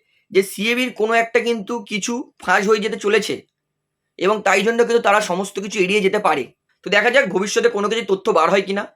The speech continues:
তবে শ্রীবাদ গোস্বামী, এক্স বেঙ্গল প্লেয়ার, তিনি কিন্তু ইডেন গার্ডেনের পিচ নিয়ে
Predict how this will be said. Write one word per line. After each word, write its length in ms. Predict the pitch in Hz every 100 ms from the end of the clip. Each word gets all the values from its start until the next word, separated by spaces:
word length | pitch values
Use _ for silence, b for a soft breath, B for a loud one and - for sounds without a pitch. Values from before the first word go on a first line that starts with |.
| _ _ _ _ _ -
তবে 220 | 190 247 254 -
শ্রীবাদ 420 | - - 202 254 202
গোস্বামী, 480 | 196 196 240 214 131 - _ _ _ _
এক্স 280 | 196 262 185
বেঙ্গল 360 | 165 208 214 233 202
প্লেয়ার, 280 | 214 202 - - _ -
তিনি 140 | 214
কিন্তু 200 | 233 262 247
ইডেন 160 | 220 233
গার্ডেনের 300 | 240 247 240
পিচ 160 | 233 214
নিয়ে 180 | 226